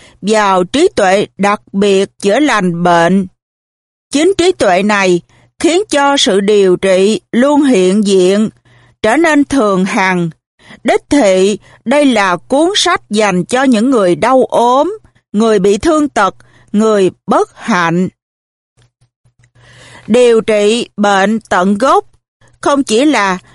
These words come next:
một cuốn sách với những lời cầu nguyện cho bệnh tật cơ thể được giảm bớt. Nội dung của cuốn sách này còn chứa đựng nhiều hơn thế nữa.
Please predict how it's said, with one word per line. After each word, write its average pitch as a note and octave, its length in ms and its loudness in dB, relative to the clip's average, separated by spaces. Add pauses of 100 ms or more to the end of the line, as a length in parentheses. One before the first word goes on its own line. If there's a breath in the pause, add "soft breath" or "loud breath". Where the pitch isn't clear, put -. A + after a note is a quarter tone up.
(140)
một G3+ 420 -2
cuốn D#4 200 0
sách F4 360 -2
với D4 220 -2
những B3 180 -2
lời A3 200 0
cầu G3 300 -2
nguyện F3+ 460 0
cho C#4 180 -2
bệnh G3 240 -2
tật F#3+ 240 -4
cơ C#4 200 -2
thể A#3 320 -2
được G3 300 0
giảm F#3+ 540 -2
bớt. C#4 320 0 (1080 soft breath)
Nội A#3+ 260 0
dung D#4 340 0
của A#3+ 140 0
cuốn E4 240 -2
sách G4 260 -2
này G3 400 -2 (400)
còn A3 200 0
chứa D#4+ 280 0
đựng G3+ 320 0
nhiều A3 380 2
hơn C#4 260 0
thế E4 200 -2
nữa. G#3+ 360 0